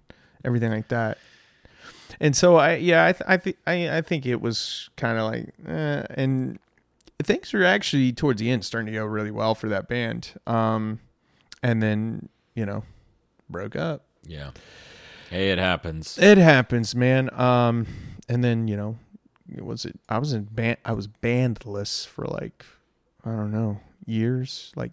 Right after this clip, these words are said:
Speaker 2: two,
Speaker 1: Yeah.
Speaker 2: three, four, or five. I have no idea.
Speaker 1: Yeah.
Speaker 2: But then I start, and then I was not an original member of Broadcast C, really. Um, but
Speaker 1: You were just brought in 'cause it was like, "Hey, can you sing?"
Speaker 2: Or
Speaker 1: You're like,
Speaker 2: no, no, it's like, "Can you
Speaker 1: "Oh,
Speaker 2: play bass?"
Speaker 1: can you play bass?" That's right.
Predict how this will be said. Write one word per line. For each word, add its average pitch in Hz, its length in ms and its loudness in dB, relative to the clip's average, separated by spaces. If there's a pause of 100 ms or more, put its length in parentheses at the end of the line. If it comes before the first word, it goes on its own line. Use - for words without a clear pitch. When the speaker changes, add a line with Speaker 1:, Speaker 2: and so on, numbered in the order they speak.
(100)
Speaker 2:
two, 120 260 -8
Speaker 1:
Yeah. 120 140 -6
Speaker 2:
three, 113 240 -4
four, 117 280 -6
or 120 80 -4
five. 117 380 -6
I 107 100 -2
have 107 140 -2
no 110 200 -4
idea. 110 340 -6 (220)
Speaker 1:
Yeah. 110 160 -2
Speaker 2:
But 110 100 -6 (280)
then 165 160 -4
I 156 40 -6
start, - 300 -8
and 131 160 0
then 131 260 0 (120)
I 120 320 2
was 117 240 -6
not 120 200 -2
an 107 60 -4
original 107 460 -4
member 107 320 -4
of 117 80 -10
Broadcast 104 500 -6
C, 107 140 -8
really. 107 420 -6 (240)
Um, 113 380 -10 (220)
but 110 200 -8 (160)
Speaker 1:
You 92 140 -2
were 95 40 -4
just 78 200 -8
brought 76 280 -4
in 76 220 -8
'cause 73 200 -12
it 80 60 -6
was 71 160 -8
like, 69 180 -8
"Hey, 98 200 -4
can - 160 -12
you 92 100 -8
sing?" 110 560 -8
Speaker 2:
Or 139 140 2
Speaker 1:
You're 139 80 2
like, 143 60 0
Speaker 2:
no, 185 260 6
no, 156 260 0
it's 123 140 -2
like, 123 220 2
"Can 135 140 0
you 135 80 2
Speaker 1:
"Oh, - 20 -2
Speaker 2:
play 127 220 2
bass?" 117 540 -4
Speaker 1:
can 120 100 -4
you 113 60 -6
play 117 140 -2
bass?" 98 320 0
That's 107 220 2
right. 76 260 -6